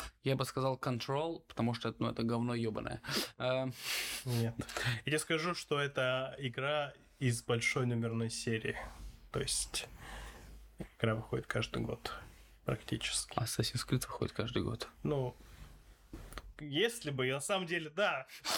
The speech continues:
Speaker 2: это тоже было бы честно, но нет, это
Speaker 1: фифа?
Speaker 2: Почти.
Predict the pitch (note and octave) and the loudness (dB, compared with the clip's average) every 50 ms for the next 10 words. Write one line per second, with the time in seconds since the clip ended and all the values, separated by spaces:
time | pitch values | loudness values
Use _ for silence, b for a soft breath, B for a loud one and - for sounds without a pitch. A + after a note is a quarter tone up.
0 | - - - D#3+ D#3 - - G3 G3 F#3 D#3+ D#3 D#3 G3+ F#3+ C#3+ C#3+ C#3 C#3 C#3 | 0 2 2 0 0 0 0 2 2 2 0 0 -2 -2 0 0 0 0 0 0
1 | B2+ B2+ C3 B2+ - - - G3 A3+ A#3 - - - B2 A#2+ B2 - G#2+ B2 A#2 | 2 2 0 0 0 2 2 2 2 2 -2 -4 -4 0 0 2 2 2 0 -2
2 | C3 B2 A#2 A#2+ - A#2+ A2+ A#2 A#2 A#2 A#2 B2 - - C#3 E3 F#3+ B B B | -2 -4 -4 -2 0 2 2 4 2 2 0 -2 2 2 2 2 2 B B B
3 | B B B B B B B B B B B B B B B B - _ - C3 | B B B B B B B B B B B B B B B B -20 _ 2 2
4 | B2 - - - - - A2 G#2 | 2 2 0 -2 0 0 0 0